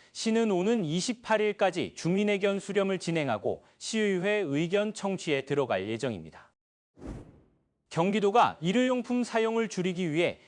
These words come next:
민간 카페에 텀블러 세척기 구입비를 지원하기로 했습니다. 경기도는 다음 달 이십 일까지 참여할 카페를 모집하고 오십 곳을 선정해 세척기 구입비의 구십 퍼센트 금액으로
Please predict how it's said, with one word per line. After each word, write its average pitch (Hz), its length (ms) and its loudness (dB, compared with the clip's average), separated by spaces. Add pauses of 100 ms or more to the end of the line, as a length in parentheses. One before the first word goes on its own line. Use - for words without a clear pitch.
(120)
민간 214 500 2
카페에 208 480 0
텀블러 240 520 0
세척기 214 520 -4
구입비를 196 680 0
지원하기로 185 680 0
했습니다. 90 480 -4 (260)
경기도는 185 580 0
다음 175 320 2
달 208 220 4
이십 190 400 -2
일까지 208 500 0
참여할 233 560 0
카페를 214 460 2
모집하고 139 800 -2
오십 165 300 -2
곳을 214 320 0
선정해 208 600 -2
세척기 247 500 -4
구입비의 196 600 0
구십 180 300 -6
퍼센트 220 380 -2
금액으로 165 600 0